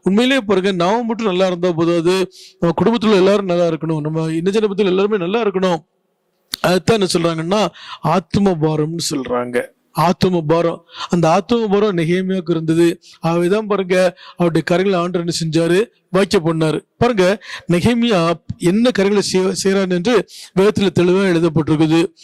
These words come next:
நெகேமியா ஒண்ணாம் அதிகாரத்துல ஒண்ணு, ரெண்டு, மூணு சொல்லுது.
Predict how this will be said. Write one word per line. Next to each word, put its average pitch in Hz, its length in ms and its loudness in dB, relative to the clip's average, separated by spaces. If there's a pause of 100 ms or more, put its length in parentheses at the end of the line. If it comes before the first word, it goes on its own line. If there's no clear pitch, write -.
(340)
நெகேமியா 196 440 4
ஒண்ணாம் 196 480 0
அதிகாரத்துல 180 460 0
ஒண்ணு, 175 200 2
ரெண்டு, 190 240 0
மூணு 170 220 0 (140)
சொல்லுது. 151 400 0